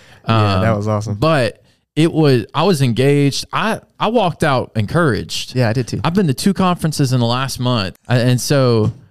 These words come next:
Speaker 2: it was good. Sometimes you just, sometimes you just gotta have a holy popping from
Speaker 1: Yeah,
Speaker 2: the Lord.
Speaker 1: you do.
Speaker 2: And I needed it.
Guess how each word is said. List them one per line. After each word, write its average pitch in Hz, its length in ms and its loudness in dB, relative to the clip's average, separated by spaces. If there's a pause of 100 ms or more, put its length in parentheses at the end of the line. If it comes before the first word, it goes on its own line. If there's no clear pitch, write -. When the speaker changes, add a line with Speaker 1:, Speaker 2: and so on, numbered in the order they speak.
(160)
Speaker 2:
it 139 60 0
was 143 120 0
good. 123 400 -2 (300)
Sometimes 196 540 0
you 170 80 2
just, - 360 -2
sometimes 180 460 0
you 156 80 2
just 151 200 -2
gotta 131 220 0
have 123 320 0
a 98 340 0
holy 147 420 2
popping 113 600 -8 (160)
from 110 100 -6
Speaker 1:
Yeah, 170 180 2
Speaker 2:
the 104 40 2
Lord. 90 380 -6
Speaker 1:
you 127 100 -4
do. 107 280 0
Speaker 2:
And 120 140 2
I 151 100 -2
needed 160 320 -2
it. - 140 -16